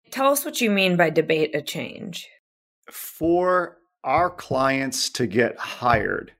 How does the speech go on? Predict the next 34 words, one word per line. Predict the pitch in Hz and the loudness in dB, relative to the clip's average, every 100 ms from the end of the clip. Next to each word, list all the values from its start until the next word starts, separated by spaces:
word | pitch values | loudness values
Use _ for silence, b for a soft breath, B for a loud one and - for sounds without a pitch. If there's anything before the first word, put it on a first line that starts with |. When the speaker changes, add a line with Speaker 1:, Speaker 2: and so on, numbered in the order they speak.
| _ _ _ - | _ _ _ -12
Speaker 2:
the | 113 | -8
prospect | - 131 127 135 - - 120 113 - | -6 0 0 0 -4 0 0 0 -6
has | - 101 101 113 - | -6 2 2 2 -2
to | - 117 104 - | -2 -2 -2 -4
embrace | 117 104 98 107 110 104 - - | -4 -4 -2 2 2 2 -2 -4
one | 107 101 104 123 | -8 -4 0 0
of | 120 - | 0 -4
two | - 113 | -2 -2
types | 110 - 104 - | 0 -2 -2 -6
of | - - | -10 -8
changes. | - 92 80 - - - - - _ _ _ _ _ | -8 -6 -8 -10 -10 -10 -10 -12 _ _ _ _ _
The | - | -14
first | - 208 202 - | 2 4 4 2
type | 117 113 | -2 0
is | 113 113 | 0 0
they | 113 | 0
have | 117 117 | 0 0
to | - | -4
fire | - 131 123 113 | -4 0 2 0
whoever | 101 107 101 107 98 | -2 -4 -2 0 0
else | 107 - | 0 -2
they're | 113 | -4
using, | 104 104 101 - - - _ _ _ _ | -2 -2 -2 -6 -14 -20 _ _ _ _
and | 123 | 0
that's | 117 110 - | 0 0 -2
change. | 104 - - - - _ _ _ - | -4 -6 -10 -12 -12 _ _ _ -10
The | 123 | -4
second | - 240 247 185 | 2 4 2 -2
type | - 127 123 | 2 2 2
is | 127 120 110 | 0 0 0
they | 127 | -2
have | 117 143 139 | 0 0 0
to | - | -2
embrace | 120 110 101 123 156 123 123 - - | 0 0 0 2 2 2 0 -2 -4